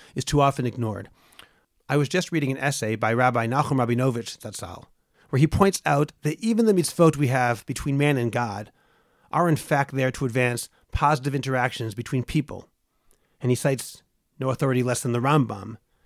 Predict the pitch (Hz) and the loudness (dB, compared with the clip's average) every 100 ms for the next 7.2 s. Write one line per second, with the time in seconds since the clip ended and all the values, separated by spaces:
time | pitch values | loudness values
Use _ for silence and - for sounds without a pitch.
0 | _ _ - 120 123 123 127 143 120 113 | _ _ -6 -2 0 0 0 0 -2 -4
1 | 110 - 113 123 - 123 131 123 113 117 | -4 -6 -4 -6 -4 -4 -4 -6 -8 -8
2 | 110 135 117 104 101 - _ _ _ _ | -6 -2 -2 -2 -10 -18 _ _ _ _
3 | _ - - 120 117 - 117 98 - _ | _ -10 -4 -4 -4 -8 -10 -10 -18 _
4 | _ _ _ _ - - - - 254 262 | _ _ _ _ -20 -20 -6 2 4 4
5 | 220 202 180 156 147 156 135 123 123 - | 4 2 0 0 -4 -4 -4 -4 -6 -10
6 | 120 147 143 120 143 139 123 120 120 - | -4 -4 -4 -2 0 0 -2 -2 -4 -6
7 | - - | -10 -20